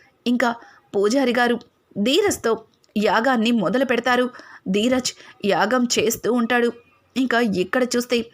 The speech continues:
కళ్యాణ్ అయితే ప్రేమని అమ్మేయడానికి ఏర్పాటు చేసిన కొంతమంది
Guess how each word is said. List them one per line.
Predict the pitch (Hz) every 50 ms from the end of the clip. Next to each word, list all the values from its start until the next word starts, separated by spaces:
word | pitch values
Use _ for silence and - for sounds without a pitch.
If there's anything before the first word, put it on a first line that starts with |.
| - _ _ _ _ - - _ -
కళ్యాణ్ | - 117 190 254 302 330 311
అయితే | 277 247 - 254 233 - - - _ _ _ _ _ _ _ _ _ _ _ _ _ - - _ _ - - - - - - - _ -
ప్రేమని | 320 320 339 392 381 311 240 247 254 - - -
అమ్మేయడానికి | 190 180 - 214 240 262 262 262 247 240 240 - 254 240 - - _ _ _ _ -
ఏర్పాటు | 208 196 190 185 220 240 - 262 247 233 240 -
చేసిన | 247 240 - 240 226 208 - - - - - - - _ -
కొంతమంది | - 330 359 415 403 440 311 226 202 233 247 269 233 -